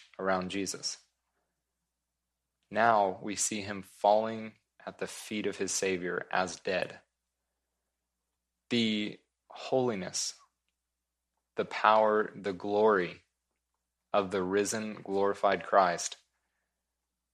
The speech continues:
is so opposite to the fallen state of man. It's unbearable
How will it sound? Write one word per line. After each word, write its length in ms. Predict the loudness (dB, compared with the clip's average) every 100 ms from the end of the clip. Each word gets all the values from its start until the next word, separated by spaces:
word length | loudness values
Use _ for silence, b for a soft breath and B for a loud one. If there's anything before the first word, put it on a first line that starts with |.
| _
is 180 | -4 0
so 600 | 2 2 0 2 2 2 4
opposite 600 | 4 4 -6 -6 -8 -18 _ _ _ _ _ _ -14
to 100 | -10
the 120 | -8
fallen 520 | -6 2 4 4 2 -2
state 320 | 0 0 -2
of 80 | -4
man. 340 | -8 -8 -12 _ _ _ _ _ _ _ _ _ _ _ _ _ _ _ _ _
It's 240 | 0 0 0
unbearable 880 | -2 -2 2 6 6 6 2 -2